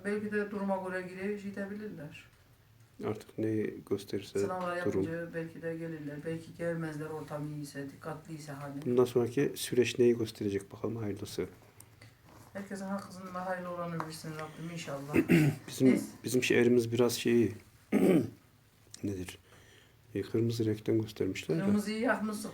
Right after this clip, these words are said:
Speaker 1: biz Aksaray olarak.
Speaker 2: Ama Furkan gideceği yer Ankara sarı renkte.
Speaker 1: Koçhisar da öyledir. O tarafları
Speaker 2: İşte
Speaker 1: öyle.
Speaker 2: Ankara'nın ilçesi olduğu için orada sarı renkte.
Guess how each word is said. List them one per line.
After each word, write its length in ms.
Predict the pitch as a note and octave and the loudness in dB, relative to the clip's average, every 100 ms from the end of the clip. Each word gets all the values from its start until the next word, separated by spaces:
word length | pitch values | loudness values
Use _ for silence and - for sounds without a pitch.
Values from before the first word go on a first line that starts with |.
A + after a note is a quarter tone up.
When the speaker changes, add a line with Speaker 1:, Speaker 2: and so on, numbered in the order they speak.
| D#3+ | -6
Speaker 1:
biz 60 | |
Aksaray 400 | D#3+ D3+ E3 D#3 | -6 -6 -8 -8
olarak. 180 | D3 C#3+ | -8 -2
Speaker 2:
Ama 260 | A2+ A2+ A2 | 2 4 2
Furkan 440 | - A2 A#2 A2+ | 0 0 4 4
gideceği 340 | G#2+ G#2+ - G2+ | 4 0 2 2
yer 80 | G2+ | 4
Ankara 440 | A2 A2 A#2 B2+ - - | 0 0 0 0 -2 -10
sarı 340 | - A2 B2 | -2 -2 0
renkte. 360 | E2+ - - C3+ - _ - _ _ - _ - _ _ _ _ _ _ - | -4 -4 -6 -6 -6 _ -20 _ _ -20 _ -20 _ _ _ _ _ _ -14
Speaker 1:
Koçhisar 380 | E3+ E3+ G3 F#3 | -12 -4 0 0
da 100 | E3 | 0
öyledir. 380 | C#3+ C3+ - - E3 | -4 -6 -10 -14 -10
O 20 | |
tarafları 320 | E3+ E3 - | -6 -4 -4
Speaker 2:
İşte 120 | E3 - | -2 2
Speaker 1:
öyle. 140 | - - | 2 2
Speaker 2:
Ankara'nın 460 | G2 G2+ A2 G#2 | 0 2 2 4
ilçesi 360 | G2 - - A2 | 2 -2 -6 -4
olduğu 160 | G2 G2+ | -2 -2
için 260 | D3+ C#3+ | 0 0
orada 220 | A2+ - | 2 0
sarı 360 | C#3+ - C3 B2 | -2 -4 -4 -2
renkte. 340 | F#2 - C3 | -6 -4 -6